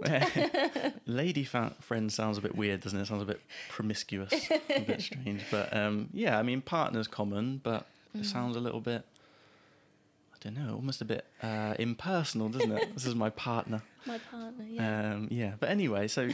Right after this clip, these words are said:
Speaker 2: given that people, uh, haven't met you before,
Speaker 1: Mm.
Speaker 2: do you want to introduce yourself, who you are? And
Speaker 1: Yeah. Uh, so, yeah, my name's Olivia, and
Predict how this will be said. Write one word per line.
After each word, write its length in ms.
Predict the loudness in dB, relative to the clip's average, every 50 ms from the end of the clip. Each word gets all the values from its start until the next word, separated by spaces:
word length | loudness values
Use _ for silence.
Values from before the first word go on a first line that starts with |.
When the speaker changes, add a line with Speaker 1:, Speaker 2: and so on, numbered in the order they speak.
| -2 -4 -8 -2
Speaker 2:
given 320 | -2 2 2 4 4 4 4
that 260 | 2 2 0 -2 -2
people, 680 | -2 -2 0 2 2 2 4 4 2 2 0 0 -4 -8 -14 -16 -6
uh, 360 | -4 -2 -2 0 0 0 -2
haven't 320 | 0 -2 0 0 0 0 0
met 240 | 0 -2 -2 -2 -2
you 100 | -2 -2
before, 480 | -2 -4 -4 -4 -6 -6 -6 -6 -8 -10 -16 -20 -10 -8
Speaker 1:
Mm. 280 | -8 -6 -6 -8 -12 -16 -16 -12
Speaker 2:
do 100 | -8 -6
you 40 | -4
want 160 | -4 -6 -4
to 280 | -4 -4 -2 -2 -4 -4 -6
introduce 600 | -6 -6 -6 -6 -8 -8 -8 -8 -8 -8 -8 -10
yourself, 400 | -8 -8 -8 -8 -8 -8 -10 -12 -10
who 60 | -8
you 240 | -6 -4 -4 -6 -6
are? 120 | -6 -8 -10 -10 -10
And 120 | -10 -8 -8
Speaker 1:
Yeah. 220 | -8 -6 -6 -6 -8 -6 -8 -8 -8 -8 -14 -14 -8
Uh, 340 | -4 -4 -2 0 0 -2 -2 -4
so, 160 | -4 -4 0
yeah, 160 | 0 0 2
my 160 | 2 2 2
name's 180 | 2 0 0 -2
Olivia, 460 | -4 -6 -4 -2 -2 -2 -2 -2 -6 -8 -12 -8 -6
and 640 | -6 -6 -4 -4 -6 -6 -6 -6 -6 -6 -8 -8